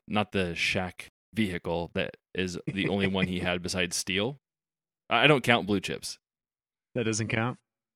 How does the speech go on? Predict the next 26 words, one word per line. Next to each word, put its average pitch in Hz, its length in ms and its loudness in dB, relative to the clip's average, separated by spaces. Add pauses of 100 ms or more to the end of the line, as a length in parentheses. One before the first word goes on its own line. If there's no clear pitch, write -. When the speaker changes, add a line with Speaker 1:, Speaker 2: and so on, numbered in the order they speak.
(400)
Speaker 1:
No, 113 140 6
you 90 120 4
don't 135 140 6
get 127 160 -2
credit 104 180 4
for 95 120 0
playing 90 180 0
a 85 40 -2
basketball 80 380 -6
player. - 300 -12 (880)
Speaker 2:
Uh, 98 480 2
so 90 160 0
Uncle 101 240 -2
Drew 98 240 0
doesn't 95 260 -2
count 98 200 -2
either? 95 300 -2 (960)
Speaker 1:
Not 107 160 4
for 104 80 0
Kyrie, 95 360 2
no. 85 220 0
Uncle 92 220 -2
Drew 90 200 -2
does 85 140 -6
not 80 200 -8
count. - 200 -8